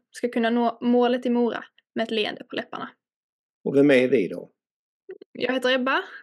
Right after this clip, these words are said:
Speaker 1: Jag är en tjej som går på skidgymnasiet i Mora och läser natur.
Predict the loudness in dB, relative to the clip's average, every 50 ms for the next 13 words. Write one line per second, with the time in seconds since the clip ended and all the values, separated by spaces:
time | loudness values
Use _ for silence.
0 | -20 _ -8 -4 -2 -2 -2 -2 -2 -2 -4 -4 -2 0 0 0 0 0 -2 -2
1 | -4 -4 -2 -2 -4 -4 -4 -8 _ _ -20 -20 -20 -20 _ _ -2 0 0 2
2 | 0 0 -2 -2 -2 -2 -2 0 2 2 2 2 2 0 0 0 0 0 0 0
3 | 0 0 0 -2 -2 -4 -4 -6 -8 -6 -4 -4 -4 -4 -6